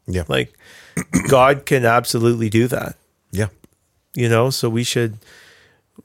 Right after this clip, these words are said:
Speaker 2: we should pray. We should pray that people do hear the call to repentance
Speaker 1: Yeah,
Speaker 2: and do
Speaker 1: we
Speaker 2: find life.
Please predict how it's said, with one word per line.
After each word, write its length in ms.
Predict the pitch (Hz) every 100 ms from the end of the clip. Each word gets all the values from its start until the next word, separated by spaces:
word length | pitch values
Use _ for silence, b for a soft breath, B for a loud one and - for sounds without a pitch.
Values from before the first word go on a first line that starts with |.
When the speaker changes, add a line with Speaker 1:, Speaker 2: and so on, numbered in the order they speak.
| _
Speaker 2:
we 140 | 123
should 260 | 131 139 120
pray. 300 | 117 123 147
We 140 | 110
should 200 | 110 110 -
pray 220 | 117 120
that 220 | 117 113 131 _
people 260 | 117 113 113
do 160 | 117
hear 240 | 123 123 120
the 80 |
call 240 | 120 117 120
to 60 |
repentance 500 | 120 117 117 123 156
Speaker 1:
Yeah, 160 | 135 131
Speaker 2:
and 80 | 117
do 40 |
Speaker 1:
we 80 | 123
Speaker 2:
find 180 | 117 110
life. 380 | 120 123 -